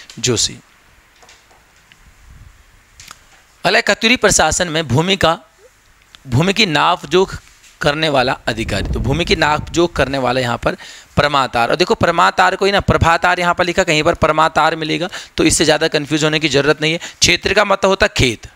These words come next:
ठीक है, तो ये क्या था, खेत वगैरह से संबंधित था। खेत किससे, कृषि थे, तो कृषि भूमि, कृषि भूमि संरक्षक के रूप में आपके पास यहाँ पर ये पद मिल जाता है।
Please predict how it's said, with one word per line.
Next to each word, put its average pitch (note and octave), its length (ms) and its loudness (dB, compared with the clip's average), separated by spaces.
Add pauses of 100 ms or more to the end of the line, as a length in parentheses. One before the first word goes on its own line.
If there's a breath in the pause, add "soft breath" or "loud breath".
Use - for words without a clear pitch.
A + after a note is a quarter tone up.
(120)
ठीक F#3 140 0
है, D3 100 0 (220 loud breath)
तो F3+ 60 2
ये G#3 120 4
क्या F#3+ 140 2
था, - 120 0
खेत F3 400 0 (240 loud breath)
वगैरह E3 420 2
से G3 140 2
संबंधित E3 460 0
था। G3+ 60 2
खेत E3+ 300 0
किससे, F3 280 -2
कृषि - 300 2
थे, - 160 0 (280 loud breath)
तो F#3 80 -2
कृषि G#3+ 300 0
भूमि, C#3 380 -4 (2500)
कृषि - 260 2
भूमि G3+ 280 2
संरक्षक F#3 580 0
के G3 100 2
रूप F3 220 2
में F#3 80 2
आपके E3 160 -2
पास F3 240 2
यहाँ D3+ 140 2
पर D#3+ 140 0
ये D#3+ 60 0
पद D#3 220 0
मिल E3+ 160 -4
जाता E3 280 0
है। G#3 60 -10